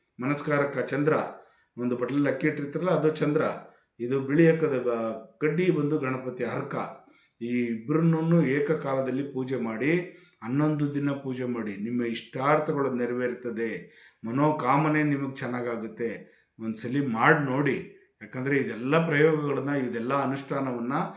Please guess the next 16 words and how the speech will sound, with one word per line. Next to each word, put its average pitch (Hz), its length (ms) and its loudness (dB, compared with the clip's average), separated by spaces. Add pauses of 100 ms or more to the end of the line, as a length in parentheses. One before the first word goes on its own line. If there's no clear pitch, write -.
(280)
ನಾನ್ 151 280 4
ಮಾಡಿದ್ದೀನಿ. 147 800 -2 (140)
ಹಾಗೆ 120 300 -4
ನೀವು 165 360 6
ಮಾಡ್ಕೊಳ್ಳಿ, 120 460 -2
ಖಂಡಿತವಾಗೂ 131 540 -6
ನಿಮಗೆ 120 300 -4
ಒಳ್ಳೆ 113 260 -4
ಫಲ 110 200 -10
ಸಿಕ್ಲಿ. 98 320 -16 (680)
ಹೋಗ್ಬಿಡ್ತೀನಿ. 113 840 -8
ಖಂಡಿತವಾಗೂ 131 500 0
ನಿಮ್ಗೆಲ್ಲರಿಗೂ 123 640 0
ಒಳ್ಳೇದಾಗ್ಲಿ, 123 880 0
ಶುಭವಾಗ್ಲಿ. 143 760 4
ಆ 117 340 2